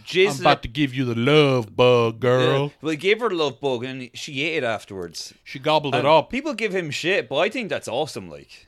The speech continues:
Speaker 2: What?
Speaker 1: Like, you know, he's
Speaker 2: That
Speaker 1: making
Speaker 2: Adam twenty-two let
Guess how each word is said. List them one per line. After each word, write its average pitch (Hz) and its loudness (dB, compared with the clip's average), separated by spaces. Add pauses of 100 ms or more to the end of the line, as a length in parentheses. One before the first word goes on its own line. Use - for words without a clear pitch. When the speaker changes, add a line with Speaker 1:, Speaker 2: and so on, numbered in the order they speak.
Speaker 2:
What? 117 -4 (240)
Speaker 1:
Like, 123 -6
you 156 -6
know, 143 -4
he's 180 -6
Speaker 2:
That 208 -10
Speaker 1:
making 151 0
Speaker 2:
Adam 156 2
twenty-two 156 -4
let 143 0